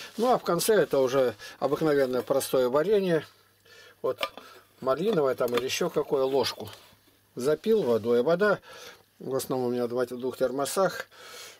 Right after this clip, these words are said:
Компот. Там разные фрукты. Чернослив, и урюк, и яблоки, там еще что-то, виноград. Вот такое, такой завтрак. Все это не,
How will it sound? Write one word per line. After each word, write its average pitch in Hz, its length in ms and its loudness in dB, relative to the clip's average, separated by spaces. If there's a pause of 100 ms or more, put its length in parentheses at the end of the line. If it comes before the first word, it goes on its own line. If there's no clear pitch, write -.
(320)
Компот. 117 540 -4 (440)
Там 131 200 -2
разные 120 380 0
фрукты. 117 440 -6
Чернослив, 139 960 -2
и 139 40 0
урюк, 123 680 -2 (480)
и 131 80 -4
яблоки, 135 720 0
там 117 240 -4
еще 165 400 0
что-то, 139 300 -2
виноград. 123 580 0 (1200)
Вот 147 260 0
такое, 143 520 0
такой 151 320 0
завтрак. 123 560 -4 (680)
Все 214 240 2
это 151 200 0
не, 131 340 0